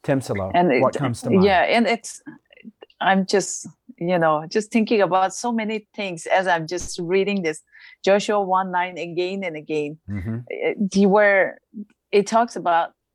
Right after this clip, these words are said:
Speaker 2: be strong. And the first part of it, being s-, be strong, the command to be strong is because God already knows that there will be times that we will feel weak.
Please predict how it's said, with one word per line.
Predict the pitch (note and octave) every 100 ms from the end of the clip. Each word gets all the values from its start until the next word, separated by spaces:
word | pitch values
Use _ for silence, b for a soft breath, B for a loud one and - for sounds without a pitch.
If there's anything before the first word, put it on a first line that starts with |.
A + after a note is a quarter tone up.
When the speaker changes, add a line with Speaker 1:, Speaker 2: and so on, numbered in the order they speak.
| F3+
Speaker 2:
be | G#3+ A#3
strong. | A#3 - - G3 F#3 E3+ D3+ B2+ _ _ b b b _
And | F#3+ F3+ F3+ F3 -
the | F#3+
first | - B3 B3+ _
part | A3+ G#3+
of | F#3+ G3
it, | F3+ D#3
being | G#3+ B3
s-, | B3 - - -
be | G3+ A#3+
strong, | - - G3+ G3 F3+ D#3+
the | F3 D#3+ -
command | F#3+ G#3+ A#3 A#3 G3
to | F#3
be | F3
strong | - - F#3+ G3+ F#3
is | E3+
because | - E3 F3 E3+
God | - G#3 B3 B3
already | F3 E3+ E3 F3+
knows | E3+ E3 D#3+ -
that | D3+ - _ _ _ _ _ _ _ _ -
there | F#3+
will | G3+ G3
be | G#3
times | G3+ G#3 G#3 G#3+ F#3 -
that | D3+ D#3+
we | F3
will | E3 D#3 - -
feel | D#3+ D#3
weak. | D#3 E3+ E3+ -